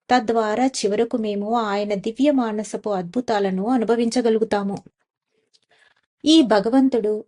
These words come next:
ఆ మహత్తర దైవం ఎవరు?" నేను గట్టిగా అడిగాను. అది ఒక కణాన్ని అడగకూడని ప్రశ్న. రాఫెల్ నాతో రహస్యంగా చెప్పాడు. "అతను నీకు తెలుసు.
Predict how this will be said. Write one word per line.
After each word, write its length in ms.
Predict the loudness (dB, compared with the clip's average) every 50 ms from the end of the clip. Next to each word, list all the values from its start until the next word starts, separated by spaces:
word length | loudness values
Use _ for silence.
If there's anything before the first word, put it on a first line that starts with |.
| _ -4 -2
ఆ 160 | 0 2 2
మహత్తర 500 | 2 2 0 0 -4 -4 -2 0 0 2
దైవం 360 | 2 2 2 2 2 0 0
ఎవరు?" 460 | 0 0 0 0 0 -2 -2 -4 -6 _ _ _ _ -4
నేను 260 | 0 2 4 4 4 4 4
గట్టిగా 380 | 0 -2 _ -2 0 2 2 0
అడిగాను. 480 | 0 -2 -2 -2 -2 -4 -4 -6 -8 -12 _ _ _ _ _ _ _ _ _ _ _ 0
అది 160 | 0 4 4
ఒక 220 | 6 4 4 2 2
కణాన్ని 760 | -6 -6 -6 -6 -4 -4 -2 0 0 0 0 2 2 0 0
అడగకూడని 640 | 0 0 -2 -2 -2 0 0 0 0 0 0 -2
ప్రశ్న. 460 | -4 -6 -8 -10 -10 -8 -6 -6 -8 -8 _ _ _ _ _ _ _ -10 -6
రాఫెల్ 540 | -4 -2 -2 -2 -4 -4 -4 -6 -4 -4 -6
నాతో 340 | -6 -8 -6 -4 -2 -2
రహస్యంగా 680 | -2 -2 -4 -6 -6 -8 -8 -6 -4 -4 -4 -2 -2 -4
చెప్పాడు. 560 | -4 -4 -6 -6 -6 -4 -4 -2 -2 -4 -8 _ _ _ _ _ _ _ _ _ -4 -2
"అతను 240 | 2 2 2 2
నీకు 200 | 2 0 0 -2
తెలుసు. 640 | -2 -2 -2 -4 -4 -4 -4 -2 0 0 0 0 -4